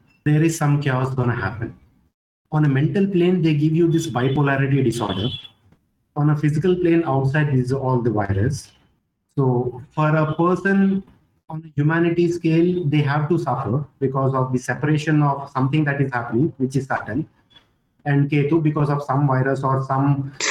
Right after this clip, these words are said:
microbial thing which is invisible to eye, because they are not physical planets, they are shadowy planets, they are shadow kind of a thing,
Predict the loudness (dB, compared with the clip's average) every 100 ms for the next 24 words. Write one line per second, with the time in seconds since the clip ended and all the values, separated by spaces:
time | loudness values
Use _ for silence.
0 | -4 -2 0 2 2 2 2 2 2 2
1 | 0 0 0 0 -2 0 0 2 0 0
2 | 2 0 0 0 -2 -6 _ _ _ _
3 | _ _ -4 -2 0 0 0 0 -2 -2
4 | -2 0 0 0 0 -4 -4 -4 0 0
5 | 0 0 -2 -4 -4 -4 -4 -4 -2 -2
6 | -4 -6 -6 -8